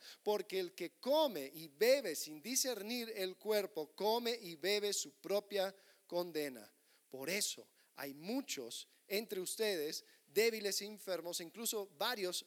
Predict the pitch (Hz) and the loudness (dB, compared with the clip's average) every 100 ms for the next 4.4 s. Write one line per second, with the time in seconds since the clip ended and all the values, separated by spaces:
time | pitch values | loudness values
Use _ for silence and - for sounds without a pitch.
0 | - 196 220 233 247 - 147 - - - | -4 -4 0 0 0 -2 -10 -10 -14 -2
1 | - 220 214 202 196 - 196 190 - 202 | 0 0 0 0 0 2 0 2 0 2
2 | 185 185 185 190 247 269 269 262 269 247 | 0 -4 -4 0 2 2 2 2 2 0
3 | 240 220 - 240 240 247 233 214 214 160 | -2 -2 -2 0 -2 -2 -4 -4 -4 -4
4 | 147 147 160 - | -6 -10 -10 -16